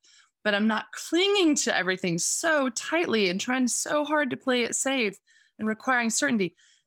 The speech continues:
The other thing is for other people, for the people who need you and who need your uniqueness,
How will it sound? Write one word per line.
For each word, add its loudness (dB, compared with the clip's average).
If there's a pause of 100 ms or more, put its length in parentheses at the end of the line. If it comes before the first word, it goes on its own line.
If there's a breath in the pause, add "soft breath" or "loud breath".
The -4
other 2
thing 2
is 0
for -8
other 0
people, -2
for -2
the -2
people -2
who 0
need 0
you -4 (300)
and 0
who 0
need 0
your 0
uniqueness, -2